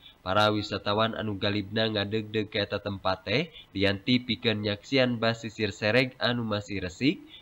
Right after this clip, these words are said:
pikeun pakansi jeung kulawarga.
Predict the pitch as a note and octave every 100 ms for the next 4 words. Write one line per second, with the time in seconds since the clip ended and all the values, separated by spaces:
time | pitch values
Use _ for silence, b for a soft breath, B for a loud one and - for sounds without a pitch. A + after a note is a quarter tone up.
0 | - E2+ A2+ A2+ A2 G#2+ - C#3 D3 C3+
1 | G#2+ A2 G2+ G2+ F#2 F2 F#2 F2+ A#2 A2+
2 | F#2